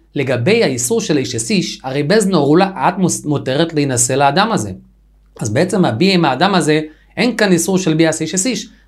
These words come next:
אז ממילא זה בכלל היתר של בית דין, ולכן אפילו שבית דין לא התירו את המקרה הספציפי הזה של זנוס, בכל זאת זה נקרא שהיא עשתה על פי הוראת בית דין. מה שאין כן, כשהיא נישאת לאדם שאסור לה, זה לא היה בכלל ההיתר, ההיתר היה לאדם ש-, שאת מותרת בו,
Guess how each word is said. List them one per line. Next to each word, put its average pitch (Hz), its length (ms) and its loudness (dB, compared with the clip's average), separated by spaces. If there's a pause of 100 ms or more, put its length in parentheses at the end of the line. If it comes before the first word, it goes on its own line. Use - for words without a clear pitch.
אז 160 120 2
ממילא 185 280 4
זה 170 100 2
בכלל 185 360 0
היתר 170 280 -4
של 127 200 -6
בית 190 220 0
דין, 214 220 -4 (240)
ולכן 143 380 -2
אפילו 160 340 0
שבית 139 300 0
דין 135 80 -2
לא 143 60 2
התירו 160 320 2
את 151 100 -2 (800)
המקרה 120 340 0
הספציפי 160 580 -4
הזה 156 160 0
של 190 140 -4
זנוס, 254 400 -4 (260)
בכל 196 320 2
זאת 202 140 -2
זה 175 80 2
נקרא 180 360 0
שהיא 170 200 2
עשתה 151 200 0
על 170 100 0
פי 165 100 -2
הוראת 139 240 -2
בית 98 120 -8
דין. 92 140 -12 (460)
מה 104 40 -8
שאין 202 360 -2
כן, 120 280 -2
כשהיא 143 160 -2
נישאת 190 240 -2
לאדם 180 260 2
שאסור 143 420 -2
לה, 120 180 0 (280)
זה 147 140 0
לא 175 60 4
היה 180 100 2
בכלל 180 300 -2
ההיתר, 165 260 -2
ההיתר 143 320 0
היה 190 220 2 (180)
לאדם 143 300 -2
ש-, 185 100 -6 (140)
שאת - 180 -6
מותרת 196 400 -4
בו, 110 220 -4